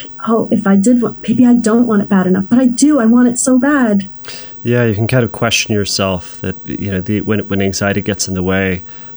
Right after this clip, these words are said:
Speaker 2: uh, or,
Speaker 1: Mm-hmm.
Speaker 2: or, or gives us, you know, kind of fe-, feeds us those lines that it's not gonna work, it's gonna be terrible, it's gonna be, you know, excessively hard. You just go,
Speaker 1: Mm-hmm.
Speaker 2: "Ah, I don't wanna, I don't wanna face those things." But then, you know, in a backwards way, anxiety pops in, as you said,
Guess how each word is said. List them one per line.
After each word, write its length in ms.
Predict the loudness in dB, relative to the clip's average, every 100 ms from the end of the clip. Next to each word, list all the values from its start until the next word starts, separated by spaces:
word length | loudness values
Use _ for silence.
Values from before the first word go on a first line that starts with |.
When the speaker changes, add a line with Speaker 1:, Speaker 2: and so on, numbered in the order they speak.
| -10
Speaker 2:
uh, 300 | -6 -4 -2
or, 100 | 0
Speaker 1:
Mm-hmm. 160 | 2 2 2 0 -2
Speaker 2:
or, 80 |
or 40 | -4
gives 340 | -2 -2 -2
us, 220 | -4 -4
you 80 | -2
know, 120 | -4
kind 180 | -2 -2
of 60 | -2
fe-, 180 | -2 -4
feeds 560 | -4 0 2 2 2
us 180 | 0 0
those 240 | -2 -2 0
lines 540 | 0 0 0 -2 -2
that 100 | -4
it's 220 | -4 -4
not 180 | -4 -4
gonna 160 | -4 -4
work, 380 | -2 -2 -2 -6
it's 200 | -8 -6
gonna 160 | -6
be 120 | -6
terrible, 540 | -8 -6 -4 -4 -4 -6
it's 140 | -6
gonna 180 | -8 -6
be, 240 | -4 -6 -8
you 120 | -10 -8
know, 80 |
excessively 640 | -8 -6 -4 -2 -4 -4 -8
hard. 500 | -4 -4 -2 -4 -8 -18 -20 -20 -20 -20 -20 -12
You 80 | -2
just 160 | 0
go, 220 | 2 2 0
Speaker 1:
Mm-hmm. 680 | -6 -20 -20 -20 _ -18
Speaker 2:
"Ah, 1000 | -6 -2 0 0 0 0 0 0 0 0 2
I 80 | 2
don't 120 | 2
wanna, 200 | 2 0
I 120 | 0
don't 120 | 2
wanna 160 | 2 0
face 440 | -2 0 0 0
those 320 | 0 0 -2 -4
things." 580 | 0 2 4 2 0
But 220 | -2 -4 0
then, 380 | 0 2 2 0
you 100 | 0
know, 80 | 0
in 120 | -2
a 40 |
backwards 480 | 0 -2 0 -2 -2
way, 120 | 0
anxiety 380 | 0 0 -2 -2
pops 320 | -4 -6 -4
in, 140 | -2 0
as 120 | -2
you 60 | -4
said, 340 | 0 0